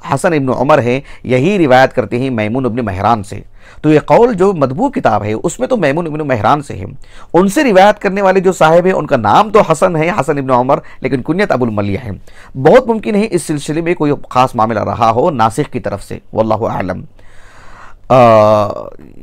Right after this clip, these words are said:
या फिर देखना पड़ेगा कि हसन बिन अबिल हसन बसरी रहमहुल्लाह से भी ये कौल जो है, मतलब, अ, हो और दीगर किताबों में हो, लेकिन जो इब्न हजर रहमहुल्लाह ने बतौर हवाला मौसूलन जिस बात का जिक्र की है, उसमें तो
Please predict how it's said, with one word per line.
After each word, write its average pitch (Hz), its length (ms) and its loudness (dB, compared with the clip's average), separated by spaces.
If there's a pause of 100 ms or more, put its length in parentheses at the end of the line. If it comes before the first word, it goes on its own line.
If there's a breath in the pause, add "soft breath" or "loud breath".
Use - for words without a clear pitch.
(180)
या 233 160 6
फिर 247 180 4
देखना 220 300 4
पड़ेगा 208 360 2
कि - 100 -2
हसन - 220 0
बिन 170 340 0 (160)
अबिल 139 240 -2
हसन 139 220 0
बसरी 123 260 -2
रहमहुल्लाह 120 520 0
से 117 200 -4
भी 190 180 0
ये 202 80 6
कौल 196 380 4
जो 156 140 -2
है, 175 100 0
मतलब, 160 360 0 (200)
अ, 87 340 -10
हो 160 320 0 (200 loud breath)
और 117 160 2
दीगर 117 260 0
किताबों 117 400 0
में 135 100 -2
हो, 143 240 -2 (200 loud breath)
लेकिन 127 380 0
जो 214 300 2
इब्न 175 220 2
हजर 143 240 2
रहमहुल्लाह 117 520 0
ने 113 120 -4
बतौर 110 360 0
हवाला 98 380 -2
मौसूलन 156 600 4
जिस 139 160 -6
बात 123 200 2
का 117 80 -2
जिक्र 107 260 -2
की 101 240 -8
है, 101 140 -6 (240 loud breath)
उसमें 190 320 0
तो 170 120 4